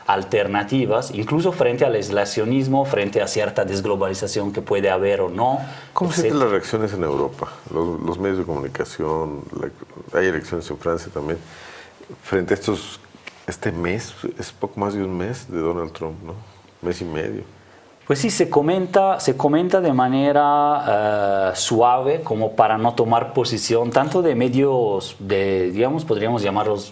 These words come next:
Speaker 1: conservadores, o de medios liberales, o medios más progresistas, como que en, desde el centro del espectro político,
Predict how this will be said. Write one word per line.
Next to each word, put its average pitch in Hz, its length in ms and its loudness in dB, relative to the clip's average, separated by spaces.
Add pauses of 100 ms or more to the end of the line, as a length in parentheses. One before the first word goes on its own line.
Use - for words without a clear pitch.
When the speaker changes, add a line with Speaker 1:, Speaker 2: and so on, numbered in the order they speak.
(140)
Speaker 1:
conservadores, 110 1160 2
o 95 120 0
de 92 300 -2
medios 98 320 -2
liberales, 135 800 0
o 95 300 -2
medios 98 560 -4
más 95 220 -4
progresistas, 117 760 -2 (560)
como 110 320 -2
que 95 840 0 (500)
en, 98 640 -4 (200)
desde 107 260 2
el 110 100 2
centro 143 520 4
del 127 100 4
espectro 113 460 0
político, 104 640 -4